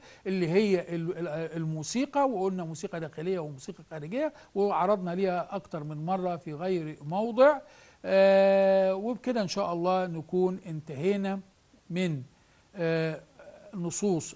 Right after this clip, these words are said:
المقررة علينا في هذا العام، وأردفناها أو أتبعناها بحديث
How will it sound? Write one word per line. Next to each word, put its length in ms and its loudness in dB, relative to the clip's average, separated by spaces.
المقررة 840 -2
علينا 460 -4
في 340 -8
هذا 480 -6
العام، 540 0
وأردفناها 1400 0
أو 360 -4
أتبعناها 1040 -6
بحديث 920 -6